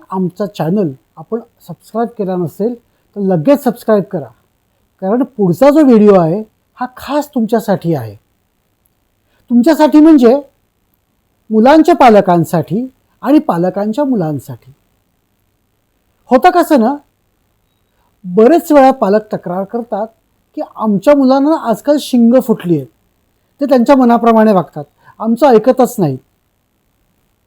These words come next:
आणि मुलंही असं म्हणत असतात, "आमचे पालक आमच्यावरती खूप पहारा देऊन असतात, आम्ही काय करतो, कुठे जातो, कुणाला भेटतो, आम्हाला आवडत नाही हे. आता आम्ही मोठे झालो आहोत ना."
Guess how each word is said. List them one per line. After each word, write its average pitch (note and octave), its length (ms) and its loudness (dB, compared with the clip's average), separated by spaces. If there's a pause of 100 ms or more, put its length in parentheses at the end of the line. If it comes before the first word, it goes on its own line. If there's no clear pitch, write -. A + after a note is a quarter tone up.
(340)
आणि D#4+ 140 2
मुलंही E4+ 380 6
असं C#4+ 180 2
म्हणत A#3 240 2
असतात, E3+ 240 -4 (600)
"आमचे A#3 240 0
पालक B3 340 2 (240)
आमच्यावरती D4 400 0 (120)
खूप D#4+ 300 -4
पहारा A#3+ 320 2
देऊन A#3+ 220 4
असतात, E3+ 260 -6 (340)
आम्ही A#3 200 -4
काय B3+ 260 0
करतो, A#3 380 -2
कुठे A#3 360 0
जातो, G3+ 420 -2
कुणाला B3 400 0
भेटतो, F3 540 -4 (1000)
आम्हाला D#4+ 240 4
आवडत D4+ 320 4
नाही D4 140 6
हे. D#3+ 220 0 (720)
आता A3+ 180 -2
आम्ही A3+ 280 4
मोठे C#4 320 4
झालो C4+ 180 4
आहोत F#3+ 200 0
ना." G3 160 -6